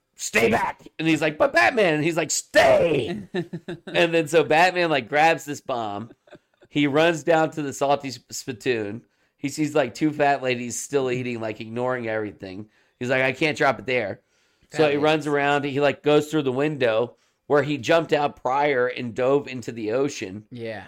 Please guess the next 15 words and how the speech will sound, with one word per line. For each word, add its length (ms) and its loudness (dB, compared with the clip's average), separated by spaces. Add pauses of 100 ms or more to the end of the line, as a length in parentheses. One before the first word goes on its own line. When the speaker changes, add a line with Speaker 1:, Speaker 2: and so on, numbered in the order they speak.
Speaker 1:
But 120 0
now 260 4
he 140 0
sees, 260 -6
like, 180 0
a 60 -2
whole 240 2
entire 340 -2
dock 420 -4
with, 140 -6
like, 200 -8
people 300 -6
on 200 -10
it. 200 -12
Speaker 2:
Yeah. 240 -10